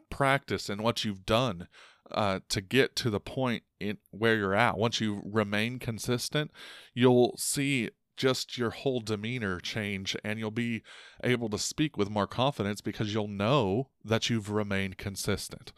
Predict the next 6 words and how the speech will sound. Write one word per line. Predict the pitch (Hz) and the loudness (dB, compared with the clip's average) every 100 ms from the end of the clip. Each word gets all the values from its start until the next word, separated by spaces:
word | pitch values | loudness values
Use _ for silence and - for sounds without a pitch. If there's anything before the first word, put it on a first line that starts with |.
| - - - _ _ - | -20 -20 -20 _ _ 4
Ultimately, | 160 160 160 131 123 120 - | 6 6 6 6 4 2 4
all | 120 135 135 | 8 8 8
of | 113 | 6
these | 107 - | 2 2
things | 113 98 95 95 - - | 4 4 2 -4 -6 -2
are | 101 98 98 98 90 | 2 4 6 4 -2